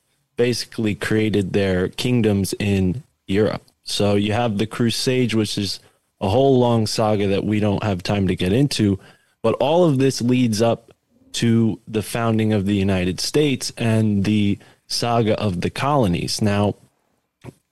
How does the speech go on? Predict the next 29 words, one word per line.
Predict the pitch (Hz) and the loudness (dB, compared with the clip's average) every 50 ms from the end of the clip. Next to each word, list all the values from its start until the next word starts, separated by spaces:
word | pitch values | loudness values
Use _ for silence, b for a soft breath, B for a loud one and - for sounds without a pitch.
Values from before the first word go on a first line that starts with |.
| _ _ _ | _ _ _
today | - - 113 117 127 139 139 139 143 139 131 _ _ _ _ - | -4 0 2 2 2 2 2 0 0 -2 -4 _ _ _ _ -6
is | - 113 107 95 - | -2 -2 -2 -2 -2
Indigenous | - 107 104 101 117 113 113 117 117 117 117 113 107 - | -2 -2 0 0 0 0 0 0 0 0 0 0 -2 -2
Peoples | - - 139 135 - 123 123 120 110 104 | -4 -4 -4 -2 0 0 0 0 0 0
Day. | 120 123 123 123 123 | 0 0 0 0 0
It | 120 - - - _ _ _ _ _ - - | -2 -6 -10 -20 _ _ _ _ _ -6 -4
used | 101 101 - - | -4 -2 -2 -2
to | 104 | -2
be | 98 107 104 | 0 0 2
known | 107 110 110 110 110 104 | 2 2 2 2 2 0
as | 101 95 - | 0 -2 -4
Columbus | - - 95 101 113 123 127 117 123 123 - - | -6 -4 -2 0 2 2 2 2 0 -2 -2 -2
Day. | - 131 123 120 120 117 - b b b b b b b b b b - | -2 0 0 0 0 -2 -4 b b b b b b b b b b -6
Uh, | - 92 92 90 - | -4 -2 -2 -2 -2
I'm | 95 101 | -2 0
wearing | 110 120 123 117 117 113 113 | 0 2 2 0 0 0 0
an | 107 104 | 0 0
Indigenous, | 98 92 92 85 113 110 107 110 110 110 107 - - - - - | 0 0 0 0 0 0 0 0 0 0 0 -2 -4 -6 -6 -4
uh, | - 101 92 92 92 90 - - - - - - | -2 -2 0 0 0 -2 -4 -6 -8 -8 -8 -6
design | 104 98 90 90 101 107 113 117 113 | -4 -4 -2 0 0 0 0 0 2
right | 113 117 113 110 104 | 2 2 2 2 0
now | 113 110 110 | 2 2 2
on | 107 101 | 2 2
my | 98 90 90 | 2 0 0
shirt. | - - - - 127 131 127 127 - B B B B - | -2 -2 -2 -2 0 0 0 -2 -4 B B B B -4
My | 104 87 87 | -2 -2 -2
birthday | 82 90 110 117 113 - - 123 117 120 | 0 2 2 2 2 0 0 0 0 0
is | 117 107 | 0 -2
tomorrow. | - - - 120 113 113 113 113 117 117 120 120 117 113 | -4 -4 -4 -2 0 0 0 0 0 0 0 -2 -4 -6